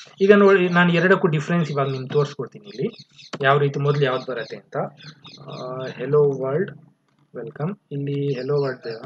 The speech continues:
ನಾವು ಬೇರೆ ಬರೆಯೋಣ. ಎಂ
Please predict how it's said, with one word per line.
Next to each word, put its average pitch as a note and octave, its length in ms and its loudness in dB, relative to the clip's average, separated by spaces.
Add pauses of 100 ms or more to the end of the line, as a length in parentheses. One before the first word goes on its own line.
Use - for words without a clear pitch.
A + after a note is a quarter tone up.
(180)
ನಾವು B2 160 -16
ಬೇರೆ A#2+ 240 -12
ಬರೆಯೋಣ. G#2+ 500 -16 (3000)
ಎಂ - 140 -12